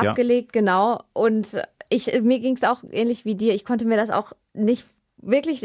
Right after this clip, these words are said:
Speaker 2: lange nicht vorstellen. Ich habe immer gedacht, „Na ja, okay, vielleicht ist das irgendwie ein bisschen doof gelaufen. Vielleicht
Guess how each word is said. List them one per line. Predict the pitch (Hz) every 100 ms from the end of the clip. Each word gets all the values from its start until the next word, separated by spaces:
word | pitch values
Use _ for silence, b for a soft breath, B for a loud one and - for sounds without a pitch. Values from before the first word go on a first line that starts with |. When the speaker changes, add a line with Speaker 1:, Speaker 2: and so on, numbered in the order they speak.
| -
Speaker 2:
lange | 226 233 285
nicht | 262 254
vorstellen. | 240 233 202
Ich | 185
habe | 240
immer | 240 247
gedacht, | 233 233 247
„Na | 233
ja, | 247 220
okay, | 208 247 247 247
vielleicht | - 220 202 208 220
ist | -
das | 233 -
irgendwie | 208 233 220
ein | 214
bisschen | 220 240 214
doof | 226 -
gelaufen. | 214 185 214 254 - 233 226 220
Vielleicht | 196 196